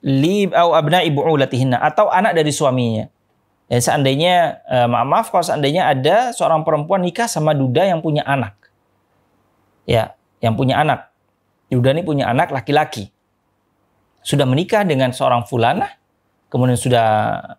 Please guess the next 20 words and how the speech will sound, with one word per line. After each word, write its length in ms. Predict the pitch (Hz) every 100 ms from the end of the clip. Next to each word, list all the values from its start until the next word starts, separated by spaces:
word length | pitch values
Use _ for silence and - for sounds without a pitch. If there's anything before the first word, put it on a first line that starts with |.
| -
eh, 600 | 123 120 117 117 113 120 120 131 - _ _ _ _ _ _ _ _ _
sudah 200 | - 123
satu 280 | - - 151
rumah 240 | 180 156
dan 160 | 135 127
sebagainya, 800 | 135 123 123 123 165 285 381 -
maka 400 | 139 - 214 240
anak 320 | 202 214 330
yang 160 | 269 247
laki-laki 400 | 233 240 240 277
menjadi 320 | 220 160 151
mahram 320 | 160 - 202
bagi, 400 | 135 139 311 - _ _ _ _ _
bagi 280 | 127 127 -
istrinya. 520 | - 127 110 117 - _ _ _ _ _ _ _ -
Ya, 160 | 110
jadi 320 | 113 123 202 -
anak 400 | 214 269 320 208
dari 160 | 202
suami, 560 | 190 311 285 135 180